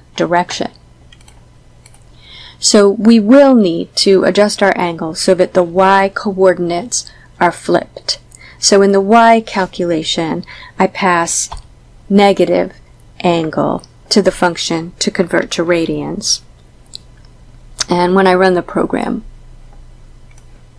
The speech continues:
the robot moves in the correct direction if we're considering this to be the regular Cartesian coordinate system when we specify the angle.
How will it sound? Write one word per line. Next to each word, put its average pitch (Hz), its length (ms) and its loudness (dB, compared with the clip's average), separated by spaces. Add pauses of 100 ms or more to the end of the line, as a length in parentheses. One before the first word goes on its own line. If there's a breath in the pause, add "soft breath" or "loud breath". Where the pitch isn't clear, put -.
(2750 loud breath)
the 220 80 2
robot 190 300 6
moves 175 320 -2
in 175 80 -4
the 175 80 -8
correct 262 380 2
direction - 600 -2 (460 soft breath)
if 269 400 4
we're 214 240 4
considering 190 500 0
this 175 220 -2
to - 140 -4
be 190 100 4
the 180 120 4
regular 175 440 2
Cartesian 185 580 0
coordinate 190 540 2
system 170 520 -4
when 190 180 2
we 185 80 4
specify 180 500 -2
the 170 160 -4
angle. 156 400 -8